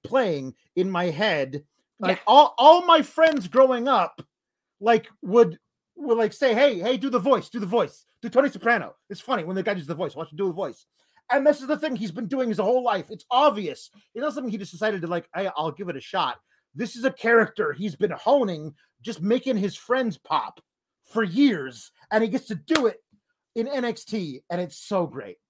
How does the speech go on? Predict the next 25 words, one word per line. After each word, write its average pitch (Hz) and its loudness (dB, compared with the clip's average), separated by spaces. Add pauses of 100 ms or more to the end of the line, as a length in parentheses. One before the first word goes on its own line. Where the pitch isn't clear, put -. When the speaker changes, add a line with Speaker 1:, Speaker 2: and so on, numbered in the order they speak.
(260)
Speaker 2:
It's 254 -10
so 254 -4
funny 240 -6
you 233 -6
said 220 -2
that, 190 -4
'cause 214 -8
today 202 -4
I 190 -6
was 196 -14
like, 190 -16
"Oh, 269 -6
I 220 -8
think 320 -8
this 220 -6
guy 214 0
just," 202 -12 (840)
I 226 4
went 233 0
the 208 0
other 208 0
way 180 -4
where 185 -4
I 202 -10
think 208 -8